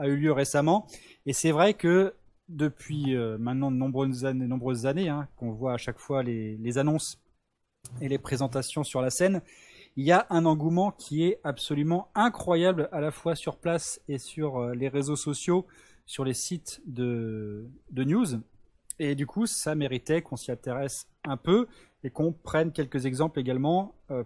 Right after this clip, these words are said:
pour essayer d'étayer ce propos. Donc, on va partir dans un premier temps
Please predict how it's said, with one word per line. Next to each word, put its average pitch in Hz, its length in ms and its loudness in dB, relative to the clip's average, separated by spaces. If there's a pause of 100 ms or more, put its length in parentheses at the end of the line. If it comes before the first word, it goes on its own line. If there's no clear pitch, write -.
pour 135 220 -4
essayer 131 360 -4
d'étayer 135 600 -4 (100)
ce - 180 -2
propos. 165 460 0 (500)
Donc, - 420 0 (420)
on 196 100 0
va 185 120 6
partir 165 600 2 (140)
dans 160 300 2
un 160 80 4
premier 170 320 0
temps 202 320 2